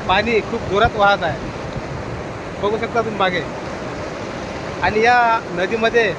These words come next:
खूप लोक आपला व्यवसाय करतात मच्छीमारीचा,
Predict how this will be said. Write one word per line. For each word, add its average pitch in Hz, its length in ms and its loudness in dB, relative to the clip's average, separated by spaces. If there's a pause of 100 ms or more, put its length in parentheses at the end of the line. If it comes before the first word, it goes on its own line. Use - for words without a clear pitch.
(840)
खूप 214 180 -2
लोक 214 180 2 (1300)
आपला 190 420 4 (720)
व्यवसाय 190 300 2
करतात 202 300 0
मच्छीमारीचा, 180 720 2